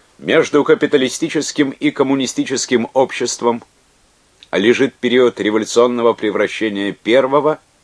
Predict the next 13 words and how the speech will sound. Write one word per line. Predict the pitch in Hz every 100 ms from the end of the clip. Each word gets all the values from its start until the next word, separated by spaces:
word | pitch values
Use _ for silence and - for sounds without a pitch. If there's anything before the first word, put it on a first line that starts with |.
| -
во | 104
второе. | - - 92 67 53 - _ _ _ _ - _ -
Этому | 127 135 135 135
периоду | 123 127 131 131 135
соответствует | - 117 120 117 127 - 123 131 127 -
и | 151
политический | 143 - 143 143 - 101 101 90 - 92
переходный | 92 95 87 85 85 80 82
период. | 76 80 80 80 _ _ _ - - _
И | -
государство | 123 139 - 127 147 131 - 107 110
этого | - 123 110 92
периода – | 80 87 80 87 101 120